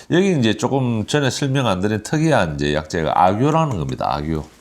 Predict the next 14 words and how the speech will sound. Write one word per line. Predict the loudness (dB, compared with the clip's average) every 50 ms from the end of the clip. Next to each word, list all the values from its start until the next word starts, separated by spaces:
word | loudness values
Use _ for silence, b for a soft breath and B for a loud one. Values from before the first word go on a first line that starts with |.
| -20 B B B B B B B B B B B B B B B B B B B B B B B 0
이 | 2 4
악효가 | 6 6 4 4 4 4 6 6 4 4 4 4 4 6 6 6
이 | 4 4 2 0 -2 -2 -2 0 0 0 0 0 -2 -4 -4
뭔가 | -2 -2 -2 -2 -2 -2 -2 -2
하면, | -2 -2 -2 -4 -4 -4 -6 -6
네, | -4 -2 -2 -2 -2
풀 | -4 -4 -2 -2
맞습니다. | 0 -2 -4 -4 -6 -6 -4 -4 -6 -6
풀 | -2 -4 -2
만들 | 0 0 0 0 0 -2 -2 -2
때 | -2 -6 -4
쓰는 | -4 -4 -4 -4 -4 -4
그 | -4 -4 -4
악효입니다. | -2 -2 -2 -2 -2 -2 -2 -4 -4 -6 -8